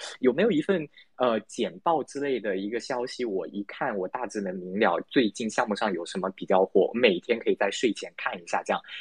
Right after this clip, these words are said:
因为我们大多数的成员，大家还是以一个兼职的状态去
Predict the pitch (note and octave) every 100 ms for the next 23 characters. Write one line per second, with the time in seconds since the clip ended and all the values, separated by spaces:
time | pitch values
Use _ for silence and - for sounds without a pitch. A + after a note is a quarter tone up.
0 | - G3 G3 A2 F#2 G2+ G#2+ C#3 C3 C3
1 | C#3 B2 - F2+ G2 F#2+ A2 A2 A2+ G2+
2 | - G#2+ F2+ F2 F2 A2 - B2+ C3 G2
3 | F#2+ A2+ G2+ G#2+ - G#2